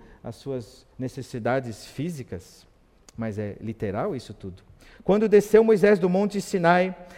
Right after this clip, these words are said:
tendo nas mãos as duas tábuas do testemunho, sim, quando desceu do monte, não sabia Moisés que a pele do seu rosto resplandecia, depois de haver Deus falado com ele. Olhando Arão e todos os filhos de Israel para Moisés,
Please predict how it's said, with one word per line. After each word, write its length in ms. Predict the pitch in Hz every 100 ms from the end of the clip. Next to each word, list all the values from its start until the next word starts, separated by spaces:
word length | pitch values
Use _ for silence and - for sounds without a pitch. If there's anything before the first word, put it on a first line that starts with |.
| -
tendo 240 | - 233 226
nas 220 | 220 185
mãos 240 | 190 214
as 240 | 202 175 143
duas 420 | 131 302 262 -
tábuas 380 | - 208 185 160
do 100 | 151
testemunho, 680 | 170 156 - 131 143 175 165
sim, 400 | - 175 202 226 - -
quando 240 | - 202 196
desceu 440 | 180 - - 240
do 120 | 240
monte, 340 | 180 190 214 190
não 160 | 247
sabia 340 | 262 247 226 233
Moisés 680 | 226 160 214 247 202 - - - _
que 80 | 190
a 40 |
pele 500 | 180 - 214 247 208
do 100 | 156
seu 180 | 139 165
rosto 380 | 131 160 - 156
resplandecia, 1040 | 156 226 - 226 202 185 - 220 240 123 - - -
depois 320 | 147 214 214
de 60 |
haver 220 | 202 175 170
Deus 220 | 175 -
falado 320 | 175 175 175
com 180 | 180 180
ele. 260 | 196 170 120 _ _ _ - -
Olhando 360 | 165 202 254 240
Arão 280 | 220 247
e 40 | 240
todos 280 | 220 226 208
os 160 | 190
filhos 260 | - 247 240
de 80 | 202
Israel 400 | 185 170 165 180
para 260 | 175 160
Moisés, 600 | 151 135 104 123 156 165